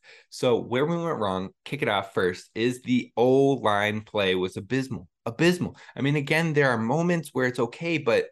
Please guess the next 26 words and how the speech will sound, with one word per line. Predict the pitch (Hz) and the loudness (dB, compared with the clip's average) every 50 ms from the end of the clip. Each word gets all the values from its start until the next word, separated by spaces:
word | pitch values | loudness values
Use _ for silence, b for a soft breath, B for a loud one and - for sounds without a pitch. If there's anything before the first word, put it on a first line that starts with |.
| b b b b b _ _ _ - - | b b b b b _ _ _ -8 -6
it | 147 123 | -6 -2
was | 127 147 135 | -2 -2 0
minimal. | 127 120 120 131 143 160 165 160 131 107 92 87 95 - _ b b b b _ - | 0 0 2 2 2 4 4 4 2 2 0 -2 -4 -6 _ b b b b _ -6
And | 123 127 127 127 127 120 123 _ _ _ _ _ _ _ _ _ _ _ - | -4 -2 -2 -2 -2 -4 -8 _ _ _ _ _ _ _ _ _ _ _ -4
it | 139 | -2
would | 147 151 147 139 | 0 0 0 -2
be | 139 143 | -4 -4
great | 135 - 110 123 131 147 156 - - - - | -4 -2 0 2 4 4 4 2 -2 -8 -8
to | - 143 139 | -6 -6 -6
see | 143 - - 160 160 160 | -6 -6 -4 -4 -2 -2
maybe | 135 127 127 139 139 139 - | 0 0 0 2 2 0 0
a | - - | -2 -4
fresh | - - 127 123 131 131 - | -4 -2 0 0 0 0 -2
face | - 117 113 110 - - | 0 2 2 2 2 -2
out | 90 87 87 - | -2 -2 -2 0
there, | - 85 78 82 b b b b b - | 0 0 0 0 b b b b b -4
maybe | 117 123 131 131 135 135 - | -2 -2 0 0 0 -2 -2
a | - 117 | -2 -4
different | 110 123 117 127 139 - | -4 -4 -4 -4 -6 -8
combination | - - - 131 131 139 135 123 117 131 127 - 131 110 107 - - | -8 -6 -4 -2 -2 0 0 2 0 0 0 -2 -4 -4 -4 -6 -4
of | - 104 101 107 | -4 -4 -2 -2
guys. | 113 113 110 80 67 - - b b b b b b b _ _ _ _ _ _ _ _ _ - | -4 -2 -2 -4 -6 -8 -14 b b b b b b b _ _ _ _ _ _ _ _ _ -4
We | 151 170 170 | -2 0 0
have | - - 165 165 170 175 147 | 0 0 0 2 2 2 0
other | - - 147 143 156 147 | 0 0 2 2 2 2
people | 151 - 160 160 147 139 117 110 107 - | 2 0 -4 -4 0 4 4 4 4 2